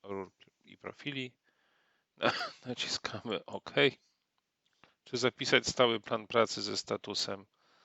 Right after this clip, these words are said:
zablokowany? Nie, od ra-, od razu udostępniamy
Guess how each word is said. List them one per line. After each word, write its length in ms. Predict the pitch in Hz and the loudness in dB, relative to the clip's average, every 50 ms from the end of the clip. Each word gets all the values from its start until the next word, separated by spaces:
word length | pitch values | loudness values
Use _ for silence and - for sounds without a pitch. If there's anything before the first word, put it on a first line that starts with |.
| _ _ _ | _ _ _
zablokowany? 840 | - - 110 101 98 113 107 - - 139 135 147 151 165 165 160 | -10 -6 -6 -4 -2 -4 -4 -2 -2 0 0 0 -2 0 -2 -2
Nie, 260 | 175 196 190 147 131 127 - - - | 0 0 0 0 0 -2 -6 -10 -12
od 100 | 113 113 | -8 -4
ra-, 200 | 113 104 - 147 - - - _ _ _ | 0 2 2 2 2 0 -18 _ _ _
od 60 | 110 | -2
razu 320 | 110 110 110 104 - - - - _ | 2 2 2 2 0 -4 -8 -12 _
udostępniamy 920 | - 113 104 101 98 - - - 110 95 - - 113 110 107 107 107 107 | -20 -20 -18 -12 -10 -8 -6 -6 -6 -8 -6 -4 -2 -2 -2 -4 -6 -12